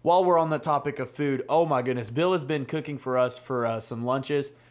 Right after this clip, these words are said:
And man, every time that Bill tells us, either the day before or the day of, that he's made us food, man, like, seriously, I, I don't know what the cooking's gonna be like in heaven, but I would imagine that, like, there's a chef just as good as Bill.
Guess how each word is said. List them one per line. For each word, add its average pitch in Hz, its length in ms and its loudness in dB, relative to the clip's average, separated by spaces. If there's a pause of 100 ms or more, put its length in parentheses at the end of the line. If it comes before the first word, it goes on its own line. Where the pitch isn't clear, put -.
(140)
And 135 120 -2
man, 156 220 0
every 185 260 2
time 180 300 0
that 131 220 0
Bill 151 160 4
tells 151 340 0
us, 160 160 0
either 156 240 0
the 139 80 -2
day 147 220 0
before 160 380 0
or 135 120 0
the 127 80 -2
day 131 300 2
of, 139 280 0 (180)
that 123 120 0
he's 139 180 -2
made 143 220 2
us 127 160 0
food, 139 320 -2
man, 135 280 -2 (300)
like, 123 200 -4
seriously, 165 560 -4 (640)
I, 92 320 -18 (1120)
I 185 140 2
don't 202 240 4
know 196 560 4 (520)
what 175 180 0
the 165 60 -4
cooking's 185 340 0
gonna 175 140 0
be 170 100 2
like 165 220 2
in 156 60 -6
heaven, 160 300 0
but 143 120 2
I 143 80 6
would 170 140 2
imagine 139 440 -2
that, 131 120 -2
like, 127 220 -2
there's 131 200 -2
a 131 60 -6
chef 127 340 -2
just 123 220 -4
as 120 100 -8
good 117 140 -4
as 107 100 -8
Bill. 104 240 -14